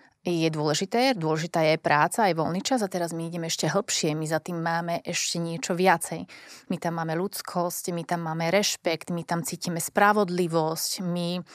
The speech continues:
tam potrebujeme nejakú autentickosť, naše také sebavyjadrenie. A ak toto všetko, čím my žijeme, vlastne narazí v tej práci, že nútia nás, aby sme klamali,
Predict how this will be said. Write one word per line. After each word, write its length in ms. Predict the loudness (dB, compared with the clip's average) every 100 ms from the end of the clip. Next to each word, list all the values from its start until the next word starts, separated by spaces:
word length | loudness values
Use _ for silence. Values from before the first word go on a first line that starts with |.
| -20 -20 0
tam 240 | 2 4
potrebujeme 640 | 4 0 2 2 2 2 2
nejakú 320 | 2 2 6
autentickosť, 800 | 6 6 6 6 4 -4 -4 -2
naše 260 | -2 -2 -2
také 240 | -4 -6 -4
sebavyjadrenie. 960 | 0 2 4 4 2 2 2 0 0 -2 -20 -12 2
A 80 | 2
ak 160 | 2 0
toto 240 | 0 2
všetko, 720 | 2 2 2 4 6 6 2
čím 240 | -4 -2 0
my 80 |
žijeme, 520 | 0 0 -2 -2 2 0 0 2
vlastne 400 | 2 2 0 4
narazí 480 | 6 8 6 2
v 100 | -2 -2
tej 60 | -2
práci, 640 | 0 2 2 -2 2 0 0 _ _ _ _ _ -4
že 400 | 0 2 0 -4 -14 -10
nútia 480 | -4 -4 -2 4 4
nás, 320 | 4 2 -2
aby 160 | -6 -6
sme 140 | -8
klamali, 640 | 2 6 8 6 6 2